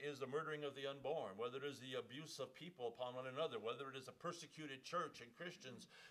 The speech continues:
and, and, and, and, and the, the violence you see, may see, may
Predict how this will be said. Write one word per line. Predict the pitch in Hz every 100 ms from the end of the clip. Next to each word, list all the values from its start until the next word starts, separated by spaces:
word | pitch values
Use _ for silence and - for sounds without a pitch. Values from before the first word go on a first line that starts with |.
| -
and, | 135
and, | 139 135 131 -
and, | 131 131 127
and, | 120 - -
and | 123 120 - 113
the, | 123 - - _ 117
the | 117 113 - _ - - _ 123
violence | 139 156 131 -
you | 120
see, | - 139
may | 131 127
see, | - 135 127 _ _ _
may | 117